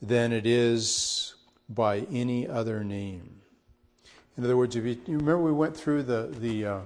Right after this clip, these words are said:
four biblical names for the Lord's Supper. The breaking of bread is the one that occurs most often, far more often than the Lord's Supper, uh, for, far more often than communion,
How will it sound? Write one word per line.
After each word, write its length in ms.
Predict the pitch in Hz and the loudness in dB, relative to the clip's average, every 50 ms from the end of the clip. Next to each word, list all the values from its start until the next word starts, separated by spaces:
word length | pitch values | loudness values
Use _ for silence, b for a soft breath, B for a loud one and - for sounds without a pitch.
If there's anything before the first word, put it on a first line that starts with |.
| - | -12
four 360 | - - - - 143 135 135 127 | -18 -14 -4 0 2 2 2 0
biblical 520 | 107 123 117 117 - 135 123 - 131 120 | 0 -2 -2 0 0 -4 -2 -2 -4 -4
names 340 | 117 113 110 117 117 120 117 | -2 -4 -4 -4 -6 -6 -8
for 160 | - - 120 | -10 -12 -10
the 80 | 110 107 | -8 -8
Lord's 320 | 107 107 107 107 107 - | -6 -6 -8 -8 -8 -8
Supper. 340 | - 107 101 - - - - - - _ _ _ _ _ _ _ b b b b b b b b b b b b | -10 -10 -10 -10 -12 -12 -14 -14 -16 _ _ _ _ _ _ _ b b b b b b b b b b b b
The 80 | _ 113 | _ -2
breaking 420 | 101 127 135 156 151 - 143 127 | 4 4 6 6 4 2 -2 -2
of 120 | 117 107 98 | -2 -2 0
bread 300 | 117 123 147 170 147 123 | 2 2 2 2 0 -2
is 120 | 113 101 | -2 -4
the 60 | 117 | -4
one 200 | 107 110 117 120 117 | -4 -4 -2 -2 -4
that 100 | 110 107 | -4 -6
occurs 420 | 104 - - 131 123 117 104 95 | -6 -6 -4 -2 -2 -2 -2 -4
most 340 | 104 107 117 127 - - - | -4 -4 -4 -4 -6 -6 -6
often, 420 | 120 127 160 - - - - - - - - - - - _ _ _ _ _ _ _ _ _ - - - - - - - - - - | -6 -6 -6 -8 -14 -18 -20 -20 -20 -20 -20 -20 -20 -20 _ _ _ _ _ _ _ _ _ -20 -20 -20 -20 -20 -20 -20 -20 -20 -4
far 220 | - 117 127 160 | 0 0 2 2
more 260 | 156 127 120 110 104 | 0 -2 -4 -4 -2
often 460 | 101 104 135 143 - - - 117 101 101 | 0 0 -2 -2 -4 -8 -10 -8 -8 -6
than 180 | 101 101 101 | -6 -6 -6
the 60 | 98 | -6
Lord's 300 | 98 104 107 104 104 104 | -6 -4 -4 -4 -4 -6
Supper, 360 | - - 131 - - - - - - - - - - - - - _ - - _ _ _ B B B B B B B B B B B B B B - | -6 -8 -8 -8 -10 -14 -18 -20 -20 -20 -20 -20 -20 -20 -20 -20 _ -20 -20 _ _ _ B B B B B B B B B B B B B B -12
uh, 120 | - 104 98 | -10 -10 -10
for, 340 | - - - 131 131 143 | -10 -4 -2 0 0 0
far 260 | - - - 127 131 139 | -2 -2 0 0 2 2
more 240 | 135 131 120 113 | 0 0 0 0
often 420 | 110 113 131 127 - - 127 117 107 | 2 0 0 0 -2 -6 -6 -6 -4
than 180 | 107 107 104 | -6 -6 -8
communion, 560 | 101 - 117 104 110 131 170 185 147 101 - | -8 -8 -8 -4 -2 -4 -4 -4 -8 -10 -14